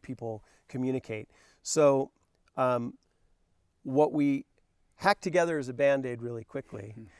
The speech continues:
Speaker 1: uh, because we, we had this need with the fires in California. You know, Overland Bound members and, and other people needed, needed a way to ask for help. Um,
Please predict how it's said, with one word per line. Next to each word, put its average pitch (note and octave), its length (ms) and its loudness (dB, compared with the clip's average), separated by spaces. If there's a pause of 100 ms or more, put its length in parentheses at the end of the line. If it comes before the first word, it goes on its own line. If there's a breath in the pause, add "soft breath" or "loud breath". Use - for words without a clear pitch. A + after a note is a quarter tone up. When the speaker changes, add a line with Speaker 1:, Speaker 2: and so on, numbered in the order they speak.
(220 soft breath)
Speaker 1:
uh, B2+ 160 -2
because B2+ 360 0
we, C3+ 300 0
we C3 160 0
had C3 240 4
this B2+ 160 -4
need C3+ 220 0
with A#2+ 140 -6
the A#2+ 100 -10
fires A#2+ 280 -2
in A#2 60 -8
California. A#2 720 -6
You B2+ 140 -14
know, A2 120 -8
Overland A#2+ 380 -6
Bound A#2+ 240 -6
members C3+ 400 -2
and, A#2 220 -8
and A#2 240 -10
other C3 260 -6
people C#3 400 -10
needed, B2 420 -6 (280 soft breath)
needed C3 360 0
a B2 60 -2
way B2+ 300 -4
to - 140 -10
ask A2+ 260 -6
for - 140 -18
help. D3+ 460 -4 (400 soft breath)
Um, B2 440 -4